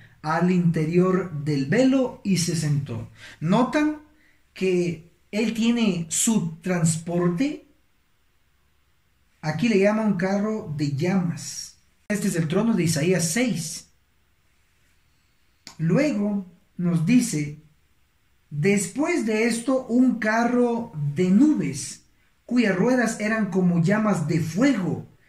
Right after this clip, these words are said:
llegó rodeado de ángeles a donde estaba Jesús. Él entró en el carro y fue llevado al lugar santísimo, donde el Padre estaba sentado".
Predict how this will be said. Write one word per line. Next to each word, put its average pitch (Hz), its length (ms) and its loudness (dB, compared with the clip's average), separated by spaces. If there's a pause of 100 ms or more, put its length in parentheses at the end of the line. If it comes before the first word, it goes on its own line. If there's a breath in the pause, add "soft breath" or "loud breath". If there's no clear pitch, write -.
(140 soft breath)
llegó 202 460 2
rodeado 233 480 0
de 175 160 -2
ángeles 226 640 2
a 180 120 -2
donde 175 320 2
estaba 196 640 -2
Jesús. - 720 -4 (680)
Él 349 400 4
entró 220 640 0
en 196 200 2
el 170 220 0
carro 175 720 -2 (400 loud breath)
y 185 120 -2
fue 226 220 0
llevado 208 600 -2
al 160 140 -2
lugar 165 360 -2
santísimo, 202 800 2
donde 175 380 2
el 170 160 0
Padre 277 520 0
estaba 220 800 -4 (380)
sentado". 139 840 -2